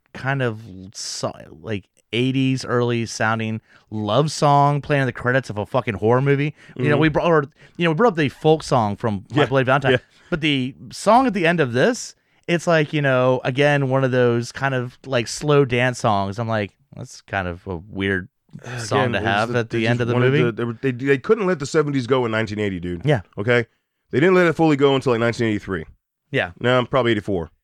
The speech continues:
Speaker 2: Probably eighty-four. Anyway.
Speaker 1: Well, I was gonna say, what year did, uh, Friday the Thirteenth Part Three come out? Because
Speaker 2: 'Cause that was still a disco song.
Speaker 1: Yeah, that's a di-, that's a di-,
Speaker 2: <laughs>
Speaker 1: but I, I
Speaker 2: Eighty-three.
Speaker 1: actually, actually do dig that
Speaker 2: Yeah,
Speaker 1: song.
Speaker 2: it was eighty-three. They
Speaker 1: That
Speaker 2: released,
Speaker 1: version.
Speaker 2: they released them year after year for the
Speaker 1: Okay.
Speaker 2: first, like, four.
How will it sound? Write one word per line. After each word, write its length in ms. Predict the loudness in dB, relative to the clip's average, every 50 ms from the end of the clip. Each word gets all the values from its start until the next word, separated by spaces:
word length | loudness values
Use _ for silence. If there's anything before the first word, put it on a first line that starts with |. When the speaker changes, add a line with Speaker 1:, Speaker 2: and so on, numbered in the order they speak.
| _ _ _ _ -4
Speaker 2:
Probably 180 | 0 0 0 0
eighty-four. 200 | -2 -4 -4 -2
Anyway. 300 | 0 0 2 0 -2 -4 -8 -8
Speaker 1:
Well, 300 | -6 -6 -4 -4 -4 -2
I 60 | -2
was 100 | -2 -2
gonna 80 | -2 -2
say, 120 | -2 -2
what 180 | -2 0 -2 0
year 220 | 0 2 2 2 2
did, 340 | 2 2 2 0 0 -2 -2
uh, 240 | 0 2 2 2 2
Friday 160 | 0 0 -2
the 40 | -2
Thirteenth 260 | -2 -4 -4 -4 -4 -2
Part 160 | -2 -4 -2
Three 160 | -2 -4 -4
come 140 | -2 -2 -2
out? 220 | -2 -2 -4 -6
Because 260 | -8 -8 -4 -2 0 2
Speaker 2:
'Cause 60 | 2
that 120 | 4 2
was 100 | 2 2
still 160 | 2 0 0
a 40 | 2
disco 260 | 2 0 0 0 0 0
song. 260 | 0 -2 -4 -4 -6 -6
Speaker 1:
Yeah, 200 | -2 0 0 2 2
that's 180 | 2 2 2
a 100 | 2 0 2
di-, 120 | 2 2
that's 220 | 2 2 2 2 0
a 80 | 0
di-, 100 | 0 0 0 0 -2 -2
Speaker 2:
<laughs> 60 | 0
Speaker 1:
but 80 | 0
I, 120 | 2 2 2
I 160 | 2 0 -2 -2 -2
Speaker 2:
Eighty-three. 140 | -2 -4 -4
Speaker 1:
actually, 280 | -4 -4 -6 -8 -8 -6
actually 280 | -6 -6 -6 -4 -4
do 120 | -4 -4 -2
dig 220 | -2 -2 -2 -2
that 200 | -2 -2 -2 -2
Speaker 2:
Yeah, 40 | 0
Speaker 1:
song. 220 | 0 0 0 0
Speaker 2:
it 20 | -2
was 100 | 0 2
eighty-three. 300 | 2 2 2 2 0 -2 0
They 100 | 2 2
Speaker 1:
That 80 | 4 4
Speaker 2:
released, 240 | 4 2 2 0 0
Speaker 1:
version. 220 | -2 -4 -6 -8 -6
Speaker 2:
they 160 | -2 0 0 2
released 440 | 2 2 0 0 -2 -2 -6 -8
them 260 | -6 -6 -4 -4 -4 -4
year 220 | -2 -2 0 0
after 180 | -2 -2 -6 -8
year 320 | -8 -6 -4 -4 -6 -6 -8
for 160 | -10 -12 -14
the 80 | -12 -8
Speaker 1:
Okay. 80 | -8 -6
Speaker 2:
first, 160 | -6 -8 -8 -10
like, 140 | -12 -12
four. 380 | -12 -12 -12 -10 -10 -12 -14 -16